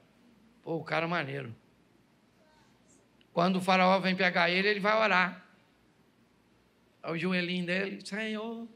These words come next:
<laughs> Deus falou assim, <laughs> melhor levantar, filho. Que o faraó já tá chegando. Você não tem um negócio aí na mão? Toca aí, meu filho, vai embora.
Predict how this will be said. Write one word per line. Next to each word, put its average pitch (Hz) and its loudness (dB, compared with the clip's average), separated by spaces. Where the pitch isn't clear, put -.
<laughs> 339 -6
Deus 185 -2
falou 185 0
assim, 185 -2
<laughs> - -20
melhor 165 4
levantar, 190 0
filho. 156 -14
Que 143 -12
o 135 -6
faraó 156 2
já 160 0
tá 170 0
chegando. 156 -4
Você - -6
não 170 -4
tem 180 -4
um 185 0
negócio 170 0
aí 156 -4
na 147 -2
mão? 180 0
Toca 196 -2
aí, 226 -6
meu 220 -6
filho, 139 -8
vai 165 0
embora. 202 -2